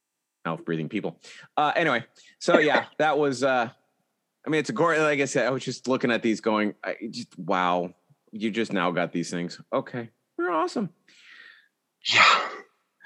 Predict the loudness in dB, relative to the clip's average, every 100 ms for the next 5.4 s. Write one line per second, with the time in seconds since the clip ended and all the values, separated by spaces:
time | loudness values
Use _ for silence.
0 | -18 -18 -20 _ _ _ _ -2 2 2
1 | 2 2 2 2 -2 -8 -18 _ _ _
2 | _ -20 -20 -20 -6 0 2 2 2 2
3 | 2 2 0 -8 -18 _ _ _ -4 0
4 | 0 2 0 0 0 0 0 0 -2 -4
5 | -6 -2 -2